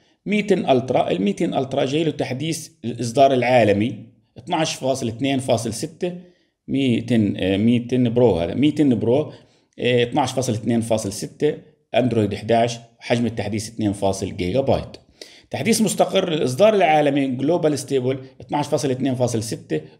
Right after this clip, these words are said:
ال أو تي إي وحجم التحديث ثمانمية وثلاثة وثمانين ميجا بايت، وأندرويد أيضًا إحداش. طبعًا اثناش فاصل اثنين فاصل خمسة بيركب،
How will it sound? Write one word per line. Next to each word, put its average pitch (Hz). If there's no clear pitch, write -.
ال 113
أو 147
تي 127
إي 120
وحجم 120
التحديث 110
ثمانمية 107
وثلاثة 101
وثمانين 98
ميجا 90
بايت، 104
وأندرويد 95
أيضًا 90
إحداش. 123
طبعًا 123
اثناش 120
فاصل 113
اثنين 123
فاصل 104
خمسة 139
بيركب، 113